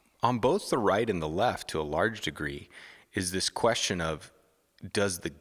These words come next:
government and the rulings and the legislation of the government provide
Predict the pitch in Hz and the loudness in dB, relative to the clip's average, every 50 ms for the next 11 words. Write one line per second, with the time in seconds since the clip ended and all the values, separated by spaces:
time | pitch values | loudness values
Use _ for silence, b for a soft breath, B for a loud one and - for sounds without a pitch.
0 | _ - 95 95 98 92 98 85 78 71 67 - 78 - - _ _ _ _ _ | _ 2 4 4 4 4 2 0 -2 -4 -6 -8 -8 -10 -10 _ _ _ _ _
1 | _ - 90 85 80 80 80 78 78 90 98 98 98 98 95 92 90 90 90 90 | _ -2 -2 0 0 -2 -2 -2 -2 0 2 4 4 4 2 2 2 0 0 -2
2 | 82 82 78 76 73 73 76 82 82 76 76 73 - - - 90 90 95 92 - | -2 -2 -2 -2 -2 0 0 0 0 0 -2 -2 -2 -2 0 0 2 2 0 0
3 | 95 87 80 80 76 73 - - 82 82 90 85 82 78 76 - - - 90 80 | -2 -2 -4 -4 -6 -2 0 2 2 2 2 0 -2 -4 -6 -6 -4 -4 -2 0
4 | 78 76 78 78 80 | 2 2 2 2 0